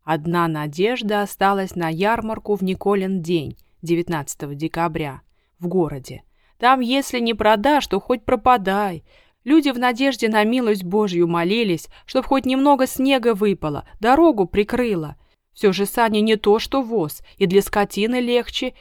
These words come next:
и потянут больше. В Наумов день, четырнадцатого декабря,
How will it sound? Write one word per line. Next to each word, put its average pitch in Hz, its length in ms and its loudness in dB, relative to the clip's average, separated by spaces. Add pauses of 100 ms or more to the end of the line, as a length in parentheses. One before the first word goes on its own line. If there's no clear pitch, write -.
и 175 100 -6
потянут 180 600 -4
больше. 208 640 -2 (1000)
В - 20 -6
Наумов 202 540 2
день, 262 280 0
четырнадцатого 160 640 -6
декабря, 160 600 -4